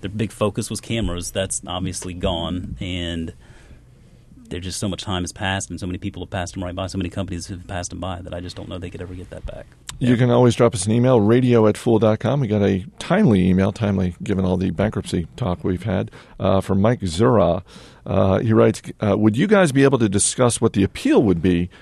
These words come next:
Speaker 2: to buy stock in a company that has filed for bankruptcy. Has there ever been a company that reinstituted the same shares of stock coming out of bankruptcy?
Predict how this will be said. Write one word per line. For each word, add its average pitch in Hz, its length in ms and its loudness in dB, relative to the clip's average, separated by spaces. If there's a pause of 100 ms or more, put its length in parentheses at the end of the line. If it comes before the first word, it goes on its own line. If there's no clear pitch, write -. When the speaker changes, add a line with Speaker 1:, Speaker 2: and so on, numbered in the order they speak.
(140)
Speaker 2:
to 104 100 0
buy 113 240 4
stock 120 360 0
in 104 60 0
a 98 40 -2
company 98 360 0
that 92 160 2
has 98 160 0
filed 110 340 2
for 104 100 -4
bankruptcy. 95 580 -4 (260)
Has 95 160 -6
there 104 100 2
ever 120 140 2
been 107 120 2
a 101 40 -2
company 101 340 0
that 92 200 2
reinstituted 101 840 0
the 95 80 2
same 165 320 2
shares 98 340 0
of 85 80 -8
stock 90 300 -2
coming 95 220 0
out 92 100 0
of 87 80 -2
bankruptcy? 90 560 -4